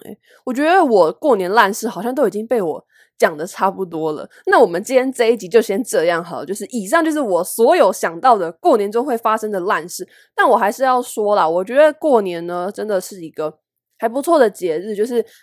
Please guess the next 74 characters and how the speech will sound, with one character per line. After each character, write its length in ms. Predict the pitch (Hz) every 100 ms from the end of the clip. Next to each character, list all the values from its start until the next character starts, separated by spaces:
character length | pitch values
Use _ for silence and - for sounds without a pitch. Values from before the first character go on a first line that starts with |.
| _
你 180 | - 202
可 220 | 180 247
以 80 | 226
有 280 | 240 170 143
一 160 | - 175
个 260 | 180 165 160
机 380 | - - 196
会， 260 | 226 220 180
然 100 | 160
后 120 | 196
跟 180 | 196 196
大 160 | 190 185
家 80 |
聚 140 | 196 196
在 140 | 180
一 20 |
起 140 | 180 151
吃 320 | - - 175
饭。 180 | 170 170 - _
当 100 | -
然 120 | 339 277
前 240 | 269 214
提 160 | 247 208
是 120 | 247
跟 200 | 233 226
你 80 | 214
一 20 |
起 140 | -
吃 160 | - 226
饭 120 | 208
的 80 | 170
人 60 |
是 120 | 175 202
你 100 | 185
喜 240 | - 170
欢 200 | 165 170
的 120 | 170
人 200 | 151 -
啦， 180 | - 135
如 240 | 165 196 262
果 100 | 247
是 80 |
你 80 | 247
讨 180 | 233 160
厌 80 | 196
的 80 | 185
人， 100 | 147
你 40 |
当 80 | 185
然 60 |
会 40 | 190
觉 60 |
得 60 | 175
蛮 160 | 151 170
堵 180 | 170
然， 140 | 143 160
但 80 | 190
是 100 | 196 - _ -
前 160 | 285
提 60 | 269
就 100 | 302
是 60 |
说 200 | 269 277 277 _
是 120 | -
你 80 | 233
喜 260 | 233 - 170
欢 180 | 190 208
的 80 |
人 220 | 185 151 160
这 80 |
样 160 | 180 160
子， 100 | 160
然 80 | 160
后 260 | 226 214